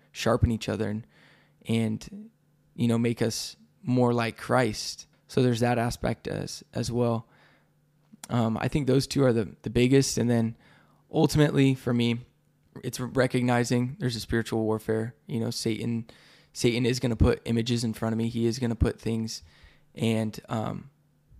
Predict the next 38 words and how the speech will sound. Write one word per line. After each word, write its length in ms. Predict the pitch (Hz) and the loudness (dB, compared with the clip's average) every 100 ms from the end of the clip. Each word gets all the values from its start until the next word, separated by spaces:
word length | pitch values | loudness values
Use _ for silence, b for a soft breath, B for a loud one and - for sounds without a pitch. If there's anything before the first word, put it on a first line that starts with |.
| _ | _
I 120 | - | 0
have 160 | 113 - | 0 2
to 160 | 127 117 | -2 -2
be 300 | - 165 135 | -8 -6 -6
cautious. 640 | - 117 127 123 123 - | 0 0 0 -4 -6 -4
I 60 | 120 | -4
have 120 | - | -4
to 60 | |
be 80 | 113 | -4
mindful, 680 | 110 110 117 117 120 117 120 b b b - | -2 -2 -2 -4 -2 -2 -4 b b b -12
not 180 | 135 - | -10 0
always 380 | 123 123 120 | 2 4 2
knowing 240 | 117 120 120 | 2 2 2
that 160 | 117 | -2
Satan's 340 | - 120 127 120 | -2 -4 -2 -4
a 60 | |
roaring 260 | 117 117 113 | -2 -2 -2
lion 220 | 113 117 113 | -2 -2 -4
seeking 320 | 113 117 117 | -6 -6 -4
whom 140 | 113 | -2
he 80 | 113 | -2
may 140 | 110 | -2
devour. 400 | 110 107 120 120 | -4 -2 -2 -2
You 100 | 107 | -4
know, 260 | - - - b b b | -4 -6 -8 b b b
he's 140 | - 120 | -10 2
prowling 420 | - 123 123 123 | 2 4 2 0
around, 420 | 120 123 123 123 | 0 0 -2 -8
he's 200 | - 117 | -8 -6
looking, 400 | 113 127 127 120 - B B B B | -2 -2 -2 -6 -8 B B B B
and 140 | - 120 | -4 -2
he's 280 | 120 - - | -2 -2 -8
looking 320 | - 123 123 123 | -2 0 2 0
for 140 | 120 | -2
chinks 320 | - 123 - | 0 -2 -2
in 100 | 123 | -2
your 160 | 117 - | -2 -2
armor, 460 | 127 123 117 117 | -2 -2 -2 -6